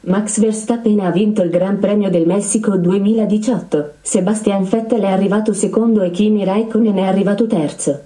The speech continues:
Lewis Hamilton Mercedes è al primo posto della classifica piloti di Formula uno con trecentocinquantotto punti totali.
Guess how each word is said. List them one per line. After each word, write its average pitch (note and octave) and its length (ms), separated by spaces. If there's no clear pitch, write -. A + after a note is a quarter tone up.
Lewis A#3 480
Hamilton A3 420
Mercedes F#3+ 560
è F3+ 80
al D#3 120
primo G#3+ 340
posto A3 400
della D#3+ 240
classifica G#3 640
piloti F#3+ 420
di F#3 140
Formula G3+ 440
uno A#3 320
con G#3+ 240
trecentocinquantotto A3 1300
punti A#3 380
totali. F#3+ 600